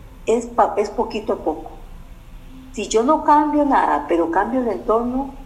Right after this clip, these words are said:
el cambio es mayor. Si cambio yo y cambio el entorno, es exponencial.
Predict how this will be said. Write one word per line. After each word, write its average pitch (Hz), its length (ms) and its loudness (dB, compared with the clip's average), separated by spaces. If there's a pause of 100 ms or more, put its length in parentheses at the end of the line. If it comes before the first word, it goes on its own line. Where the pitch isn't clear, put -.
(800)
el 185 220 2
cambio 202 320 0
es 196 60 -2
mayor. 180 300 -4 (640)
Si 185 180 0
cambio 175 420 2
yo 247 340 4
y - 60 0
cambio 175 300 0
el 220 60 2
entorno, 214 380 2
es 190 80 -2
exponencial. 170 600 0